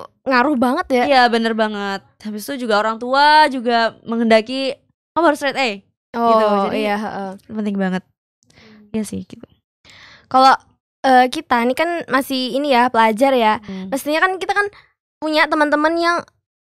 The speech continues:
Speaker 1: emang beda-beda gitu loh. Kayak ada yang tipe flunking, ada yang
Speaker 2: Hmm.
Speaker 1: tipe straight A gitu kan. Nah, eh, tugas kelompok nih biasanya nih,
Speaker 2: Iya,
Speaker 1: di
Speaker 2: bener.
Speaker 1: tugas kelompok kayak gini kan nggak mungkin ya gurunya kayak, "Ayo anak-anak nih kamu kelompok sini nih sama yang tipe-tipe flanking,
Speaker 2: Hmm.
Speaker 1: ini kamu yang straight A."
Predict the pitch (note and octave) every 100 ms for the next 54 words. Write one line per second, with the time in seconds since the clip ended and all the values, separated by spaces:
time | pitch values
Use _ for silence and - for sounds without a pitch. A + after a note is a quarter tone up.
0 | - D#4 E4 D#4 D4 A#3 C4+ D#4 F#4+ E4
1 | D4+ - A3+ A3 G3+ G#3+ G#3+ G#3 D4+ F4
2 | D4 B3+ A#3+ A#3+ A#3+ A3+ F#3+ G3+ G#3+ C#4
3 | - C4+ B3 A#3 A#3 A3 G#3+ - F#3+ -
4 | - B3+ B3 - _ - _ _ C#4+ C#4+
5 | C#4+ C#4 C#4+ D4 - D#4 D4+ E4 C#4 B3
6 | B3+ C4 C4+ C4+ B3+ F#3+ C#4+ B3 A#3 A3+
7 | B3+ A#3 A3+ B3+ C#4+ C#4 D4 A4 A4+ -
8 | _ C#4+ D#4 F4+ A4 G4 D4 B3 D#4 D#4
9 | D#4+ D#4 D4 - _ _ - F#4+ G#4 A4
10 | F#4+ A#4 B4 B4 C5 C5+ C5 A3+ - F#4
11 | F4+ F#4+ A#4+ A#4+ G4+ F4 F4 E4 D#4 D4+
12 | D#4 D4 D#4 C#4+ D4+ D4+ E4 E4 D#4+ D4+
13 | D4+ D#4+ G4+ G#4+ G#4+ G4 D#4+ D4 D4+ -